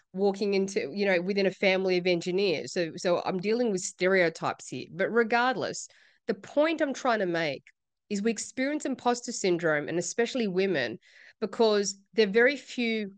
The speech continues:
people that look and feel like us where we wanna go.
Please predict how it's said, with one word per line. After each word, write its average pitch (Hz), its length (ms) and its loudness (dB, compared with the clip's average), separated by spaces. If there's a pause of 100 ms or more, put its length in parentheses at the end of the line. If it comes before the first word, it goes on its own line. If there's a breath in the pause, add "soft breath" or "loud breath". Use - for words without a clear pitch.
(680)
people 190 520 2
that 185 200 2
look 196 240 0
and 202 140 0
feel 196 300 -2
like 175 280 0
us - 500 -2 (320)
where 180 220 4
we 180 120 0
wanna 160 200 0
go. 143 280 -4